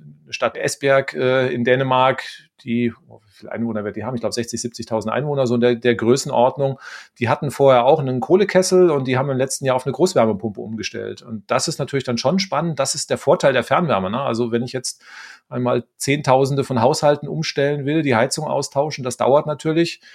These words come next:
Und wenn ich jetzt einfach zentral den Kohlekessel rausschmeiße und eine, eine Großwärmepumpe einbaue, dann, ähm, habe ich auf einen Schlag natürlich einen riesen Bau-, Baustein, Beitrag Richtung Klimawende gemacht.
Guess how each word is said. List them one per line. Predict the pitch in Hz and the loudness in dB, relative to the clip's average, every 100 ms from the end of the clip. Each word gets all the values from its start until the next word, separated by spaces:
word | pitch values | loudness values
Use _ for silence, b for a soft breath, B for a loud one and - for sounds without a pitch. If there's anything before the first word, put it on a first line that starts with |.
| B B _ | B B _
Und | 127 120 | -10 -6
wenn | 123 | -4
ich | |
jetzt | 123 127 | -4 -4
einfach | 131 135 127 | -4 -2 -4
zentral | - 120 113 110 139 | -2 0 4 6 6
den | 139 | 4
Kohlekessel | 123 135 143 147 143 151 | 0 -2 -2 -2 -4 -2
rausschmeiße | 131 120 135 139 131 139 135 | 2 4 2 -2 -2 -2 -4
und | 127 | -4
eine, | 120 123 | -2 -2
eine | 139 | -4
Großwärmepumpe | 117 123 123 135 120 120 123 117 120 | -4 -2 0 2 2 2 0 -2 -2
einbaue, | 110 110 113 110 131 143 139 | -2 -2 -2 0 0 0 -2
dann, | 117 113 131 127 | -2 -2 -4 -2
ähm, | 123 127 123 | -2 -2 -4
habe | 120 123 | -6 -8
ich | - | -4
auf | 135 - | -4 -2
einen | - 113 131 | -2 0 -2
Schlag | - 110 120 - | -2 0 0 0
natürlich | 127 - 123 131 | -8 -10 -10 -8
einen | 120 | -8
riesen | 139 127 110 | -4 -2 0
Bau-, | 113 120 | 0 0
Baustein, | 123 123 120 123 120 117 | 0 0 -2 -2 0 0
Beitrag | 104 - - 110 - | -4 -6 -6 -8 -8
Richtung | - 117 | -16 -18
Klimawende | 98 120 117 110 110 110 110 | -16 -6 -4 -4 -8 -10 -10
gemacht. | 104 110 135 | -10 -8 -8